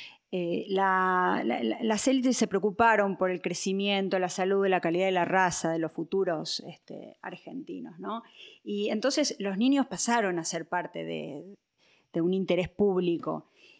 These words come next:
Y en este espacio tuvieron lugar central estos expertos, ¿no? Los higienis-,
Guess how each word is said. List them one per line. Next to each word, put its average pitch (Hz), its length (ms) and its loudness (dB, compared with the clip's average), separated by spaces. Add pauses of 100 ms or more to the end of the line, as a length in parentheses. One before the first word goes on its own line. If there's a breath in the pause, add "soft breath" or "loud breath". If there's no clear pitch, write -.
(160 soft breath)
Y 190 400 0
en 185 140 2
este 202 160 0
espacio 202 580 2
tuvieron 196 400 2
lugar 190 640 4 (220 soft breath)
central 185 520 0
estos 196 280 -4
expertos, 156 600 -6
¿no? 165 160 0
Los 170 220 -2
higienis-, 165 480 -4